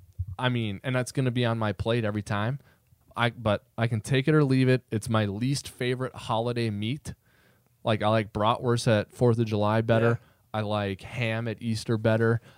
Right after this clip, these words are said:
Speaker 1: I like beef at Christmas better, or whatever you have at Christmas. I
Speaker 2: Yep.
Speaker 1: like that better. Um, so turkey does not make my top five
Speaker 2: That is crazy.
Speaker 1: Thanksgiving Day power rankings.
Speaker 2: <laughs>
Speaker 1: So to review, my power rankings before we get to Chrissy's.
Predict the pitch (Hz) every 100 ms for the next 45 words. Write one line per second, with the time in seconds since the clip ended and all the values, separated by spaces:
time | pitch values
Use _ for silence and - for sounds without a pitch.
0 | - 110 107 107 - _ - 123 117 113
1 | 123 117 - - 117 - 113 - 113 113
2 | 113 113 - 104 101 107 110 110 107 101
3 | - 107 117 104 98 104 113 104 107 104
4 | 110 - - - _ - 104 98 92 87
5 | 90 - - 120 101 98 95 - - 135
6 | 127 139 120 104 110 117 120 110 107 101
7 | 117 101 - 98 90 87 120 131 131 113
8 | - - 131 143 113 107 - 113 113 110
9 | 110 107 98 101 95 101 160 - - -
10 | - 160 113 - 165 160 151 101 87 -
11 | _ _ - 117 127 151 143 139 143 151
12 | 139 127 139 139 135 127 - 117 - 85